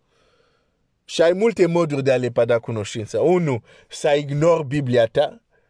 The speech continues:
să lasă să se depună praf pe ea. Doi, când cineva îți spune ceva care contrazice ceea ce crezi tu,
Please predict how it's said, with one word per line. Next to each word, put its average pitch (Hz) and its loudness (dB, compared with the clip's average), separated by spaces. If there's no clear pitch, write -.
să - -2
lasă 143 2
să 135 -6
se 135 -8
depună 120 -2
praf 123 -4
pe 113 -4
ea. 139 -2
Doi, 156 0
când 214 0
cineva 180 0
îți 202 -2
spune 190 0
ceva 165 0
care 170 0
contrazice 156 -2
ceea 160 2
ce 160 -4
crezi 160 0
tu, 131 -4